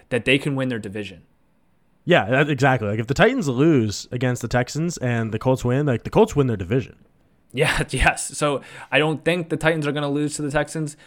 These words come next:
Speaker 1: That's gonna be the next game we talk about. But again, there's so many different scenarios. And honestly, that's bad for, well, I guess it would have been bad for the Ravens because, uh,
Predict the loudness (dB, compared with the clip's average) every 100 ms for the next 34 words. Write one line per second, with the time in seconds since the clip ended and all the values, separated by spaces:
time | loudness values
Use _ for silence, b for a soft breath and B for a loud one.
0 | _ 0 0 -2 -4 -2 0 0 -2 -4
1 | -6 -6 -4 -4 -4 0 -2 -2 B B
2 | 0 0 2 2 0 b b -4 -4 -4
3 | -6 -6 -4 -4 -4 -4 -4 -6 -8 -8
4 | -10 -10 -10 -6 -6 -6 -8 -12 -16 B
5 | B -2 0 -4 -2 0 0 -2 -4 -6
6 | B B B _ 2 2 0 -4 2 4
7 | 4 2 -4 -6 -4 -2 -4 -6 _ _
8 | _ _ -2 0 0 -2 _ -10 -4 -4
9 | -4 -10 -16 -8 -8 -8 0 2 2 0
10 | 0 2 0 -4 -8 -6 -8 -8 -10 -12
11 | -10 -6 -4 -6 -10 b b b -10 -6
12 | -6